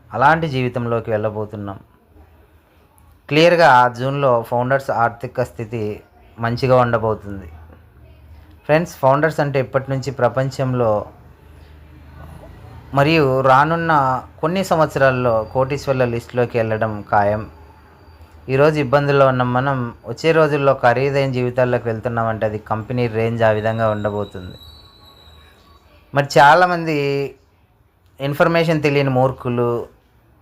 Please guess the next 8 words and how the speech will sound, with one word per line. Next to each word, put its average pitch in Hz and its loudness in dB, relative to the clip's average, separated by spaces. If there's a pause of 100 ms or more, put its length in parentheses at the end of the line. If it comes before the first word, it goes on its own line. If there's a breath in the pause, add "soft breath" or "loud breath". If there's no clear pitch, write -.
(180)
నిరాశలో 131 2
ఉండేవాళ్ళు, 117 0 (400)
చీకట్లో 160 0
బ్రతికేవాళ్ళు 120 0 (600 soft breath)
కంపెనీ 151 2
వెలుగులు 139 -2
ఇప్పటికీ 139 -8
చూడలేకపోతున్నారు. 110 -2